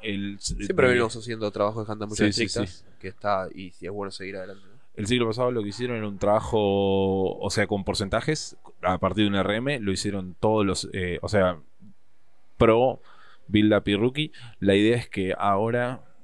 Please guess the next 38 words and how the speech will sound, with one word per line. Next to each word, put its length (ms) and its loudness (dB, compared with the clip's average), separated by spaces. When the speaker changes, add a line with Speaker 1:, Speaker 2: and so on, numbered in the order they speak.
Speaker 1:
o, 220 2
el, 440 0
o 80 -2
sea, 100 4
la 80 2
diferencia 320 2
que 80 2
tenía 200 2
antes 240 0
era 180 2
déficit. 520 0
La, 180 4
la 120 2
idea 160 4
es 60 -2
que 100 0
ahora 320 2
vamos 220 4
a 40 6
volcarnos 380 2
más 140 -2
a 20 -4
un 80 -6
trabajo 300 2
que 80 -4
sería 280 2
más 160 -2
parecido 560 2
a 60 6
lo 140 -2
que 80 -2
hacíamos, 260 0
por 100 -10
ejemplo, 220 -12
en 80 -6
el 60 -8
Stamina 360 0
Builder, 440 6